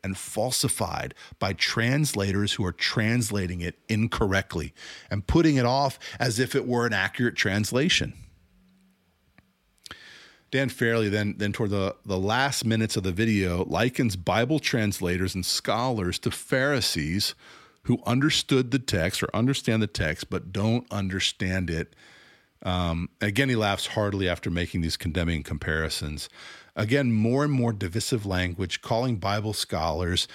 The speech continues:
and those who critique this translation Pharisees. It's, it's wild. So if you don't agree with us, you're a Pharisee, you have a spirit of religion, a spirit, critical spirit. The condemnation is really, really thick with these guys.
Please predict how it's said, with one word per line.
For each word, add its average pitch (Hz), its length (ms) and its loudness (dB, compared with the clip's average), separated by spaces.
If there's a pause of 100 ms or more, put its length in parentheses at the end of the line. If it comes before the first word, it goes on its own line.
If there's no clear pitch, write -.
(200)
and 101 120 0
those 120 240 2
who 113 80 0
critique - 440 -4
this 92 140 -4
translation 85 760 -4
Pharisees. - 720 -6 (400)
It's, - 260 -8
it's - 180 -16
wild. 120 580 -10 (720)
So 107 420 0 (220)
if - 80 -4
you 117 40 2
don't 131 140 4
agree 113 180 2
with 117 160 2
us, 113 200 2
you're 90 140 2
a - 40 -4
Pharisee, 113 480 2
you 92 80 0
have 71 100 -2
a - 40 -6
spirit 90 280 -4
of 78 60 -6
religion, 110 380 -2
a 101 40 -6
spirit, - 400 -4
critical 117 300 -4
spirit. 104 480 0 (720)
The 104 100 -2
condemnation 113 720 2
is 87 120 -2
really, 110 600 4
really 95 260 2
thick - 300 -4
with - 120 -6
these 76 180 -6
guys. - 380 -10